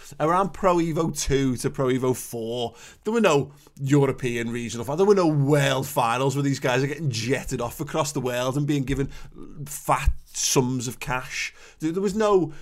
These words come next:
well, there might have been a world tournament for fifa ninety-nine, but I swear to God, I'd have won it if, the, if I'd known. Um, so it annoys me because we're not, we're in that crossover generation where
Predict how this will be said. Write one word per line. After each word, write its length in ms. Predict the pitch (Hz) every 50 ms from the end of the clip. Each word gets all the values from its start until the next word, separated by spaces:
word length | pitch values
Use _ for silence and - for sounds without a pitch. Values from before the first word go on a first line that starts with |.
| - - -
well, 220 | - 135 151 151 165
there 80 | 202 190
might 240 | 185 160 120 107 -
have 80 | 110 226
been 100 | 220 214
a 60 | 208
world 200 | - 202 202 151
tournament 300 | - 120 117 117 113 -
for 80 | 123
fifa 420 | 104 - - 135 117 101 - 123 120
ninety-nine, 720 | 120 117 120 117 - 127 110 107 107 107 110 120 120 113
but 100 | 120 120
I 60 | 120
swear 200 | 110 147 147 131
to 100 | 143 139
God, 240 | 113 123 120 120 117
I'd 80 | 113 110
have 80 | 104 107
won 140 | 110 127 127
it 100 | 127 113
if, 140 | 107 101
the, 100 | - 110 110
if 160 | - 110 107
I'd 100 | 104 101
known. 340 | 107 101 104 107 113 107 - - - - 170 - -
Um, 480 | 139 139 143 143 139 135 127 113 - - _ _ - - - _ - - - -
so 280 | - 156 147 139 - - - - -
it 120 | - 135 143
annoys 360 | 147 151 147 151 151 165 151
me 80 | 170 165
because 380 | 156 - - 151 131 127 - - - - - 143 -
we're 200 | 127 143 156 170
not, 240 | 185 170 151 143 139
we're 180 | 143 165 185 190
in 100 | 190 185
that 140 | 185 147 -
crossover 600 | - - - 147 143 143 - - - 127 123 151
generation 720 | 143 151 147 139 127 117 117 117 117 - - 165 156 156 151
where 280 | 147 135 123 120 113